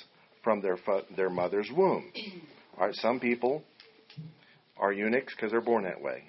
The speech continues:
And there are eunuchs who were made that, made eunuchs by men.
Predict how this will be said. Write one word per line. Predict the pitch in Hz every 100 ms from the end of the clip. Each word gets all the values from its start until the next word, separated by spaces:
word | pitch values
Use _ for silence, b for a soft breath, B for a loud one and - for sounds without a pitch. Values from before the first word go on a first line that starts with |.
| _ _ b b b
And | - 123
there | 123 120
are |
eunuchs | 113 131 147 156 -
who | 131
were | 123
made | 110 120 160 185
that, | 139 104 -
made | 110 147 196
eunuchs | 131 101 92 107 -
by | 120
men. | 139 165 185 101